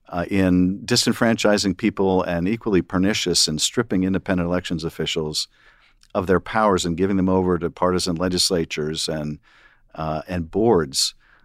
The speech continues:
they are setting up to do insurrection by other means. Um, on the, on the January sixth Select Committee,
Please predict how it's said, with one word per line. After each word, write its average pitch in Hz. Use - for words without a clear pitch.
they 113
are 107
setting 147
up 110
to 104
do 113
insurrection 104
by 90
other 87
means. -
Um, 73
on 123
the, 123
on 117
the 110
January 117
sixth -
Select 113
Committee, 82